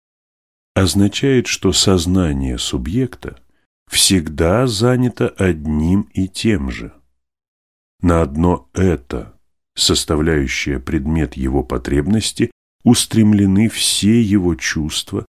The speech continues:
ожидания, активность. Он весь в этом отношении к миру.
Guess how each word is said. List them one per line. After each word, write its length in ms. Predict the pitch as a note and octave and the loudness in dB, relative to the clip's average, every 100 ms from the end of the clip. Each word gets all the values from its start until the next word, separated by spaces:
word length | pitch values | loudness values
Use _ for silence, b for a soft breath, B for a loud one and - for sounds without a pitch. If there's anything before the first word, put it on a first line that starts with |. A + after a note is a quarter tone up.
| _ - | _ -2
ожидания, 880 | D#2 C#2+ C2 B1 B1 B1 E2 F#2 _ _ | -2 -2 -4 -4 -4 -4 -6 -10 _ _
активность. 1000 | - D#2+ - - A#1+ A1+ A1 - - - _ _ _ _ _ _ _ _ _ | -8 -8 -8 -10 -10 -12 -16 -16 -16 -20 _ _ _ _ _ _ _ _ _
Он 240 | G#2 F#2+ | 2 4
весь 480 | F#2 E2+ A2 B2+ - | 4 4 4 2 0
в 180 | D#2+ D2 | -2 0
этом 380 | E2 F2+ - A#2 | 0 0 -2 -2
отношении 800 | A2 - G2+ - D2 C#2 D2 D2+ | -2 -4 -4 -4 -4 -4 -6 -8
к 160 | - | -8
миру. 420 | C#2 A1+ - - | -8 -8 -12 -16